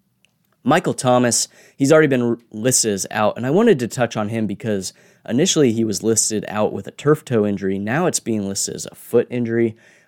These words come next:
I haven't seen anything indicating a, a setback or a new injury for him, but we also know there's no timetable for return. So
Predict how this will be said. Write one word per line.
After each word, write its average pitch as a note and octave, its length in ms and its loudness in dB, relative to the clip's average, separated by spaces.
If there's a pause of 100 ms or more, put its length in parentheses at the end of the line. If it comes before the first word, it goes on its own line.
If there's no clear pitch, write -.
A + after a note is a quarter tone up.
I G#2+ 80 -6
haven't F#3+ 340 2
seen D3+ 320 2
anything B2+ 720 2 (300)
indicating A#2 580 0
a, F2+ 380 -2
a - 120 -14
setback A#2+ 800 0
or G2+ 200 -4
a F#2+ 100 -6
new A#2+ 260 2
injury B2 300 2
for B2 200 -4
him, B2 360 -2 (400)
but B2+ 100 4
we C#3 120 4
also C#3+ 240 4
know A#2 520 4 (240)
there's G2+ 380 0
no A2 200 2
timetable G2 580 -2
for - 160 -10
return. - 520 -12
So G2 380 0